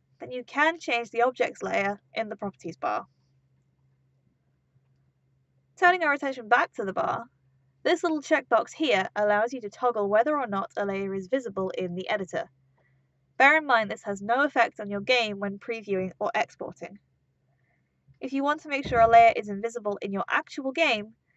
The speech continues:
you need to use the visibility settings in the properties bar. Finally, if you right-click on one of your layers, you can bring up a menu of additional options, including adding a new layer to the top or bottom of the stack,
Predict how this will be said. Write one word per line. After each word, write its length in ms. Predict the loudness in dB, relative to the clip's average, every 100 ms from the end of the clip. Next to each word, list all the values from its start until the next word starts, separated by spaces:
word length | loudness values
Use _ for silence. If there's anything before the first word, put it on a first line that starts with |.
| _ _
you 140 | -14 -8
need 220 | -8 -8
to 80 | -10
use 200 | -10 -8
the 80 |
visibility 640 | -2 0 0 -2 -2 -4 -6
settings 420 | -8 -6 -6 -6
in 120 | -10
the 40 | -6
properties 440 | -6 -6 -10 -10
bar. 300 | -8 -8 -8 -14 _ _ _ _ _ _ _ _ _ _ _ _ _ _ _ _ _
Finally, 540 | 4 6 6 2 -2 _
if 160 | -16 -10
you 100 | -2
right-click 500 | 4 2 2 -6 -4
on 80 | -4
one 140 | -4
of 80 | -2
your 140 | 2
layers, 440 | 2 2 0 -4 -14
you 140 | -12 -6
can 140 | -2
bring 160 | -2 -2
up 100 | -4
a 60 |
menu 440 | -2 -2 -2 -8 -8
of 140 | -8 -8
additional 480 | -6 -6 -6 -6 -4
options, 580 | -4 -6 -14 -14 _ _ _ _ _ _
including 640 | -10 -2 -2 0 -4 -6 -4
adding 280 | -2 0 -2
a 60 | -4
new 240 | -4 -2
layer 280 | -2 0 -2
to 80 | -4
the 100 | -14
top 360 | -4 -4 -4 _ -8
or 120 | -4
bottom 320 | -4 -6 -10
of 100 | -12
the 80 | -12
stack, 460 | -2 0 0 -6